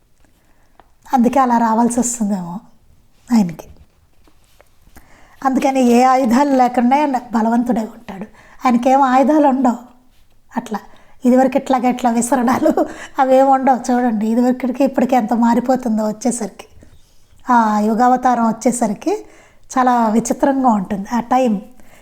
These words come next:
దేశకాల పరిస్థితులను బట్టి వస్తారనమాట. లేకనే ఆయన బలవంతుడే ఉంటాడు. అయినా ఎంత బలవంతుడో చూడండి సాయినాథుల వారు.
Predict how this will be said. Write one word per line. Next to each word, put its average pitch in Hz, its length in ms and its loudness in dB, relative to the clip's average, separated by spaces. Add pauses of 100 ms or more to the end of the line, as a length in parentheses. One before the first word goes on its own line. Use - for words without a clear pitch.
(160)
దేశకాల 247 480 2
పరిస్థితులను 247 640 0
బట్టి 220 260 -2
వస్తారనమాట. 190 680 -4 (840)
లేకనే 262 340 2
ఆయన 277 280 2
బలవంతుడే 262 600 2
ఉంటాడు. 220 320 -2
అయినా 262 200 4
ఎంత 247 220 0
బలవంతుడో 277 500 0
చూడండి 190 460 -6 (380)
సాయినాథుల 240 580 0
వారు. 185 260 -8